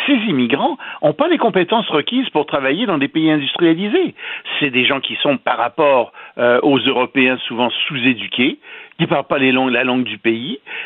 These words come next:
et, et donc qui posent un problème. Et on s'est rendu compte que même si on les rejetait, ils restaient.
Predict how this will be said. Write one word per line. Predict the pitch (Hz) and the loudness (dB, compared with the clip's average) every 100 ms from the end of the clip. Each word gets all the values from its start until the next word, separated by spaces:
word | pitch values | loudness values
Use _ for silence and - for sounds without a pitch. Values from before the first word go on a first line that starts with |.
| - _ - | -16 _ 0
et, | 214 214 185 | 0 2 0
et | |
donc | 151 247 330 | 0 -2 -4
qui | 180 | -8
posent | - 247 208 | -4 0 0
un | 185 | 0
problème. | 180 202 285 220 113 _ _ - | 0 0 2 0 -2 _ _ -2
Et | 196 | 0
on | 208 | 0
s'est | 254 | 0
rendu | 247 277 143 | 2 2 0
compte | 233 403 349 - - - - - | -2 -2 -4 -12 -18 -18 -16 -4
que | 208 220 180 - - | 0 2 0 -4 -2
même | 151 320 349 - | 0 2 0 0
si | |
on | |
les | 165 | 0
rejetait, | 127 233 - - 370 - - - - | 2 2 2 0 -2 -6 -20 -8 -2
ils | 285 | 0
restaient. | 330 - - 392 | 0 -4 -2 -2